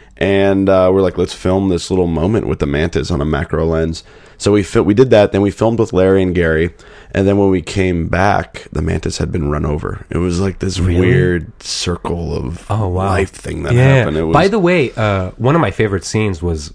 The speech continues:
Speaker 2: with Devin Finch.
Speaker 1: Oh,
Speaker 2: I
Speaker 1: yeah.
Speaker 2: thought that was really
Speaker 1: Yeah,
Speaker 2: good.
Speaker 1: in Reno, Devin's
Speaker 2: Yeah.
Speaker 1: that's my favorite scene.
Speaker 2: Yeah.
Speaker 1: I love that whole
Speaker 2: But
Speaker 1: thing.
Speaker 2: it was really funny.
Speaker 1: Yeah.
Speaker 2: And then the thing is, again,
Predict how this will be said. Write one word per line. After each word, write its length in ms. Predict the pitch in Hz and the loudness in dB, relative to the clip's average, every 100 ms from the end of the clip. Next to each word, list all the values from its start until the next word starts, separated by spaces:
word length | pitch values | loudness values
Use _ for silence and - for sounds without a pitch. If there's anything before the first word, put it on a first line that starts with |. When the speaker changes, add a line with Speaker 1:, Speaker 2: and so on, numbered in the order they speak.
| - | -14
Speaker 2:
with 300 | 87 82 78 | -8 -8 -4
Devin 320 | 87 82 78 | -4 -4 -6
Finch. 480 | - 87 76 - - - | -4 -4 -4 -10 -14 -6
Speaker 1:
Oh, 240 | 107 110 - | -2 -2 0
Speaker 2:
I 100 | 107 | 4
Speaker 1:
yeah. 100 | 180 | 6
Speaker 2:
thought 200 | 151 107 | 6 4
that 120 | 113 | 0
was 160 | 104 92 | -2 -2
really 260 | 95 98 90 | 0 0 4
Speaker 1:
Yeah, 220 | 117 135 | 6 6
Speaker 2:
good. 80 | 117 | 6
Speaker 1:
in 80 | 113 | 6
Reno, 300 | 120 147 143 | 6 6 4
Devin's 360 | 113 123 127 | 4 6 6
Speaker 2:
Yeah. 100 | 117 | 6
Speaker 1:
that's 200 | 104 131 | 6 4
my 100 | 165 | 4
favorite 280 | 143 147 131 | 4 4 4
scene. 220 | - 131 | 2 4
Speaker 2:
Yeah. 280 | 98 175 180 - | 6 8 8 6
Speaker 1:
I 80 | |
love 160 | 123 131 | 6 8
that 120 | 123 | 6
whole 80 | - | 6
Speaker 2:
But 120 | 240 | 6
Speaker 1:
thing. 200 | 180 117 | 6 2
Speaker 2:
it 120 | 202 196 | 4 4
was 180 | 160 | 6
really 200 | 160 170 | 6 4
funny. 340 | 113 127 107 90 | 4 2 0 2
Speaker 1:
Yeah. 60 | - | 6
Speaker 2:
And 100 | 202 | 6
then 120 | 285 185 | 6 6
the 160 | 180 | 2
thing 240 | - 233 233 | 4 2 4
is, 140 | 196 | 2
again, 380 | 156 139 185 | 2 4 4